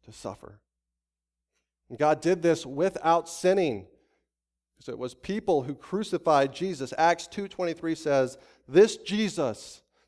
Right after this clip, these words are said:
delivered up according to the definite plan and foreknowledge of God, you crucified and killed by the hands of lawless men." So it was God's plan, and yet we did it.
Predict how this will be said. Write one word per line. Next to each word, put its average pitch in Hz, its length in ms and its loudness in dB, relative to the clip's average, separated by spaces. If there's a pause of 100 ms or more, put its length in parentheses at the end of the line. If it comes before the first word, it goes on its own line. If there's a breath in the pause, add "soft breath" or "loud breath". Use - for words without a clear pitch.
(100)
delivered 185 360 4
up 185 140 2
according 170 360 -6
to 160 100 -12
the 147 80 -6
definite 170 580 -6
plan 165 360 0
and 143 140 -4
foreknowledge 170 580 0
of 113 180 -14
God, 123 420 4 (260 loud breath)
you 165 400 -4
crucified 143 680 0
and 120 220 -8
killed 107 380 -6
by 104 140 0
the 107 100 -6
hands 113 600 -8
of 104 140 -16
lawless 110 600 -4 (200)
men." 95 300 -16 (420)
So 147 140 -4
it 147 40 0
was 147 140 -2 (200)
God's 185 200 -6
plan, 170 380 -2
and 127 120 -4
yet 127 200 0
we 143 480 2 (640 soft breath)
did 143 180 -6
it. - 300 -8